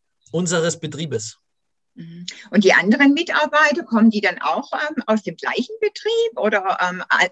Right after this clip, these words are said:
Speaker 2: also zumindest alle aus der Autobranche oder wie ist das?
Speaker 1: Also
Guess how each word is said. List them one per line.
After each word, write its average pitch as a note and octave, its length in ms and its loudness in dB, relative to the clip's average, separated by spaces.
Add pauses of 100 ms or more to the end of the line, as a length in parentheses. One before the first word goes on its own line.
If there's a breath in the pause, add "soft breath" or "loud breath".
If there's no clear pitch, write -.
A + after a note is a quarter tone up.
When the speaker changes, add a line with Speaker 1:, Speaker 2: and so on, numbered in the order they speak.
Speaker 2:
also F#3 220 -2
zumindest G3+ 460 0
alle F#3 260 2
aus F#3 160 -4
der E3 160 -4
Autobranche F4 800 -4 (380 loud breath)
oder G#3 220 0
wie F3+ 140 -4
ist - 180 -10
das? D#3 200 -6 (560)
Speaker 1:
Also D#3 440 0